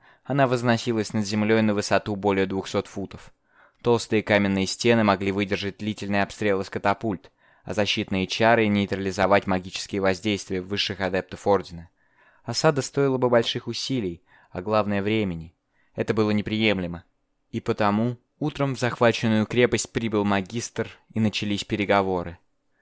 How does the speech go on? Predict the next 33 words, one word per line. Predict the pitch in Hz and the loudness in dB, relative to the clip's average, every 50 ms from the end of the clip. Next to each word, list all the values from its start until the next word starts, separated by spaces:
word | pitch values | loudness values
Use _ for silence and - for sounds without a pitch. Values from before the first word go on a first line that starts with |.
| _ _ _ | _ _ _
Осажденным | - 107 - 123 117 113 110 143 151 156 147 127 107 98 | -14 -4 0 0 0 2 4 4 4 6 4 4 2 4
было | 107 117 117 110 | 4 4 2 2
предложено | - 120 117 110 117 120 117 110 110 113 110 | 2 0 0 2 4 4 4 4 2 0 -2
присягнуть | - 107 110 - - 117 107 107 101 95 - - | -2 -4 -4 -4 -4 -2 0 0 0 0 0 2
Ордену | 110 113 117 113 113 110 110 104 101 - _ _ _ _ | 2 2 2 2 2 0 2 0 -2 -6 _ _ _ _
и | - 110 107 | -4 0 2
воевать | 110 107 104 101 104 110 113 - | 4 4 6 6 6 6 6 6
отныне | 113 107 - - 107 101 101 98 | 4 2 2 2 2 4 4 4
на | 98 98 95 | 4 4 2
его | 92 90 95 92 | 2 2 0 -2
стороне. | - - 101 95 95 92 90 87 85 80 - _ _ _ _ _ _ _ _ _ _ | -2 -4 -2 0 0 0 0 -2 -4 -8 -12 _ _ _ _ _ _ _ _ _ _
Они | - - 104 113 113 | -4 0 2 2 2
отказались. | 110 - - 120 107 98 92 85 85 85 - - - - _ _ _ _ _ _ _ _ | 2 2 0 -2 -2 -2 -4 -4 -6 -8 -10 -14 -20 -20 _ _ _ _ _ _ _ _
Магистр | - 87 92 101 110 113 - - 117 - | -4 -2 -2 -2 -2 -4 -2 -4 -4 -4
пригрозил, | - 113 113 107 110 110 110 107 107 123 127 117 | -4 -4 -2 0 2 2 2 2 0 -2 -2 -4
что | - - 107 101 | -4 -4 -2 0
возьмет | 101 101 95 107 107 104 - | 0 0 0 0 -2 -2 -2
крепость | - 104 110 110 - 107 - - | -4 -2 -2 0 0 -2 -2 -2
во | 104 101 | -2 -4
что | - - - | -2 -4 -4
бы | 104 101 | -4 -4
то | - 104 | -4 -2
ни | 101 104 | -2 -2
стало, | 95 - - - 117 113 107 95 87 - _ _ - _ _ _ | -4 -4 0 2 2 4 4 2 -2 -6 _ _ -20 _ _ _
и | - - | -8 -2
тогда | - 101 95 95 110 110 113 110 - - - _ _ - | -2 -2 0 4 4 4 4 2 -2 -12 -20 _ _ -4
ни | 127 135 | 0 0
один | 139 139 127 117 98 95 | 0 2 2 0 -2 -2
из | 87 90 | -4 -6
упрямцев | 90 - 98 104 107 107 - 101 - - | -4 0 2 2 2 2 -2 -6 -8 -4
не | 107 101 | 0 0
дождется | 98 92 85 92 87 - - - 90 | 0 0 0 -4 -6 -6 -8 -8 -8
пощады. | - 92 - - - 90 85 82 87 87 | -6 -6 -6 -6 -8 -8 -10 -12 -12 -16